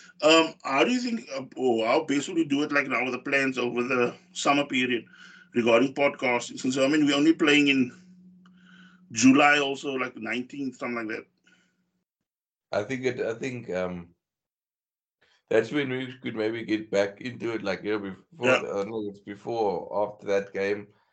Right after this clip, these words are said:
Speaker 2: because I think, uh, we've, we've,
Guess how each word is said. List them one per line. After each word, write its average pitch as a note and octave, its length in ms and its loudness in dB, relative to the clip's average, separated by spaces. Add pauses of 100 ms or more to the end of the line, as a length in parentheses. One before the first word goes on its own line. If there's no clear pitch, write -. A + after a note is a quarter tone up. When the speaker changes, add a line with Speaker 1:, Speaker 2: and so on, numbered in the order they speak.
(340)
Speaker 2:
because G#2 400 -2
I G2 160 0
think, A2+ 240 -6
uh, G2+ 300 -4 (440)
we've, G2+ 420 -4 (420)
we've, A#2+ 340 -4